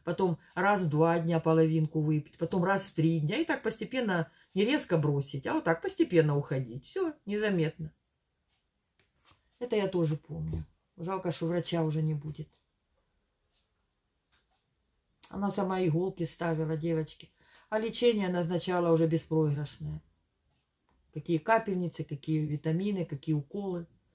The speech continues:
Я же, у меня рука была онеме-, онеме-, онемела рука. И у меня уже, наверное, через два дня я лежала там, ну, там же дневной стационар,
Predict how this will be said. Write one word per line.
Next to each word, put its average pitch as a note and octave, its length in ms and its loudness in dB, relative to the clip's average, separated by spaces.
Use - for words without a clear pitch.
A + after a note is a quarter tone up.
Я E3 80 2
же, E3 120 4
у E3 40 4
меня E3+ 140 4
рука E3+ 280 2
была D#3 280 2
онеме-, D#3 360 4
онеме-, E3+ 380 2
онемела F#3 500 2
рука. D3 420 0
И E3+ 40 -4
у E3+ 40 2
меня E3+ 140 6
уже, D#3+ 260 4
наверное, D#3+ 360 2
через D#3+ 340 0
два E3+ 240 6
дня F#3+ 400 0
я E3 160 4
лежала D#3+ 460 4
там, D#3+ 200 0
ну, D3+ 340 -2
там D3+ 160 2
же D#3 60 0
дневной D#3+ 300 4
стационар, F#3 600 -2